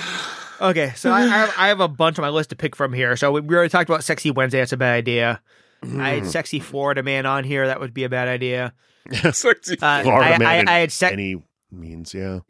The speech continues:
Speaker 1: Yeah. Um. Well, actually, so my, my Sexy Florida Man, it was just
Speaker 2: Donald
Speaker 1: it was
Speaker 2: Trump
Speaker 1: like a
Speaker 2: in the
Speaker 1: Brady
Speaker 2: Borat?
Speaker 1: costume. It was, no, it was a Brady costume with that tiny jersey he wore when he came back for his retirement thing.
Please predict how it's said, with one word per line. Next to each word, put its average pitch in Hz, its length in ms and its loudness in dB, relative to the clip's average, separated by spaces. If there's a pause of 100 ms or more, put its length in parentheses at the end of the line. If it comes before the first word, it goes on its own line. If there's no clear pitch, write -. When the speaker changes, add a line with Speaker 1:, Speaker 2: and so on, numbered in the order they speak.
(200)
Speaker 1:
Yeah. 139 400 0 (580)
Um. 139 540 2 (840)
Well, 196 280 2
actually, 202 260 2
so 180 280 0
my, 175 240 2
my 175 140 2
Sexy 185 260 -2
Florida 185 280 0
Man, 143 120 0
it 156 80 -4
was 151 140 -2
just - 300 -2 (800)
Speaker 2:
Donald 135 180 4
Speaker 1:
it 131 40 4
was - 80 2
Speaker 2:
Trump 139 100 4
Speaker 1:
like 165 40 2
a - 20 6
Speaker 2:
in 131 60 2
the 127 40 4
Speaker 1:
Brady 185 200 4
Speaker 2:
Borat? 127 100 6
Speaker 1:
costume. 147 380 0
It 196 80 4
was, 202 200 2
no, 214 180 2
it - 20 2
was 185 120 4
a 190 60 4
Brady 202 280 4
costume 170 240 0
with 147 60 -10
that 156 140 -2
tiny 175 300 -2
jersey 165 320 0
he 185 160 0
wore 196 340 2
when 151 140 -6
he 151 60 -2
came 156 200 -2
back 151 220 -2
for 147 140 -2
his 131 180 -4
retirement 147 400 -4
thing. 175 140 -6